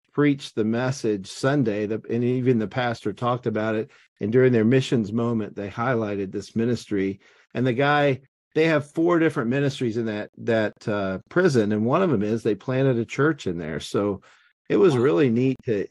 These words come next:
Speaker 1: to hear that. You know, that blesses me 'cause they're using my book, which hopefully points to scripture. That's where the, that's where the power is. But they're using that to,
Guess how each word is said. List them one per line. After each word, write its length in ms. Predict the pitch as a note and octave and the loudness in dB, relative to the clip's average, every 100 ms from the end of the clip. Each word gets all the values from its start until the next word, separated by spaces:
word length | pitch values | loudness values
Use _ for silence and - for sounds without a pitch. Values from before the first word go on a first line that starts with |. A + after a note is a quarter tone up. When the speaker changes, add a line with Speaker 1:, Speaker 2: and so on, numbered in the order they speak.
| - | -4
Speaker 1:
to 140 | G#2+ | -2
hear 280 | G#2 D#3 C3+ | 2 4 4
that. 240 | G2+ F2+ | 0 -2
You 120 | B2+ | 0
know, 60 | C#3 | 0
that 160 | D3+ C3 | 0 0
blesses 500 | C3 D#3+ C#3 A#2 G2 | 0 0 0 -4 -4
me 200 | A2 A2+ | -6 -2
'cause 180 | C3+ | 0
they're 140 | A#2+ C#3 | 2 4
using 500 | C3+ C3 A#2 A2+ A2 - | 4 4 2 -2 -4 -4
my 240 | A#2+ B2+ A2+ | -2 0 0
book, 520 | G#2 C#3 C3 C3 - _ _ _ _ | 2 4 4 2 -2 _ _ _ _
which 200 | - A#2 | -6 -2
hopefully 360 | E3+ F3+ D3 A2+ | 2 2 2 0
points 320 | - A#2+ G2 | 0 -4 -4
to 100 | D#2 | -10
scripture. 540 | - - C#3+ - F2+ F2 | -8 -2 -2 -2 -8 -4
That's 260 | A#2+ C3+ | -4 -4
where 200 | G#2 G2 | -4 -4
the, 180 | F2+ D#2+ - | -4 -8 -8
that's 240 | - B2 B2+ | -4 -4 -2
where 100 | F#2+ | -4
the 80 | - | -4
power 400 | C#3 C3+ D#2+ D#2 | -2 -2 -2 -4
is. 240 | E2+ - _ - _ _ | -8 -10 _ -20 _ _
But 120 | - | -2
they're 100 | A#2+ | 2
using 460 | A#2+ C3+ B2+ A#2+ G#2+ | 4 6 6 4 2
that 360 | A2+ A2 G#2+ - | 0 -2 -4 -8
to, 300 | - G2+ G2 | -8 -8 -8